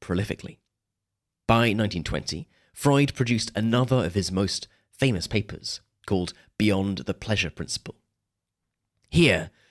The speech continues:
Freud introduces the concept of the three elements that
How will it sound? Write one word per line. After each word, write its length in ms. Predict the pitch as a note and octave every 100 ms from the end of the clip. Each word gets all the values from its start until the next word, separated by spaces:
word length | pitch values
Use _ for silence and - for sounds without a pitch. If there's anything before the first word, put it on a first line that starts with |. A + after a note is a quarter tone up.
| _
Freud 400 | - D3 D3+ D#3+
introduces 680 | B2+ C3 A#2 A2 - G2+ -
the 120 | F#2+
concept 580 | - G#2 - F2+ - -
of 220 | E2+ -
the 160 | F2 - - _
three 480 | - - B2 C3+ B2+
elements 480 | - G2+ E2 D#2 -
that 240 | - E2+